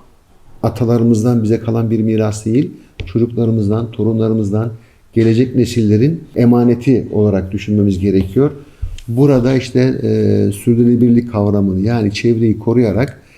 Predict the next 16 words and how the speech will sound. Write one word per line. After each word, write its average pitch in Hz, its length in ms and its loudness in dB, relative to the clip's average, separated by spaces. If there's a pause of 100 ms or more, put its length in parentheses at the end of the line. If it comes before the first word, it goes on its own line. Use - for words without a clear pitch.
(240)
refah 123 260 0
seviyemizi 120 580 2
daha 123 260 0
da 107 200 -2
arttırma 107 640 -2 (460)
noktasında 110 880 -2 (140)
Artvin'in 131 720 0 (100)
bu 117 100 0
kaynaklarını 117 840 0 (400)
ön 120 220 2
plana 104 280 2
çıkarmak 107 580 -2
ve 117 100 2
oradaki 117 600 2 (440)
girişimcilerle 110 840 2
işbirliği 101 720 0